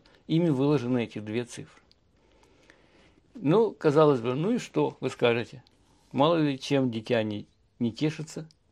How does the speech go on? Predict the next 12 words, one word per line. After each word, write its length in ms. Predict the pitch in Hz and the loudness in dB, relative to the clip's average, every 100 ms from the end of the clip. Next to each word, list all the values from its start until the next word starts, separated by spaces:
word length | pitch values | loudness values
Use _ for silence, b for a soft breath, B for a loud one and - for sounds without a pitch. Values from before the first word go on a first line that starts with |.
| _ b b | _ b b
лишь 220 | - 123 123 | -6 -4 -2
бы 140 | 123 | -4
детей 320 | 101 95 113 | -6 -6 -4
не 140 | 113 101 | -2 -4
заводило. 540 | 101 98 95 87 - _ _ _ _ _ _ b b b b b b b b b b _ _ | -4 -4 -8 -14 -20 _ _ _ _ _ _ b b b b b b b b b b _ _
И, 340 | - 170 175 - _ _ _ _ - | -4 -2 -2 -6 _ _ _ _ 0
а 220 | 139 147 | 2 2
оказалось, 380 | 147 165 226 175 | 0 -2 -2 -2
что 100 | 175 | -2
это 140 | 151 | -2
big 300 | 131 165 143 | -2 -2 -2
deal. 220 | 107 104 | -8 -12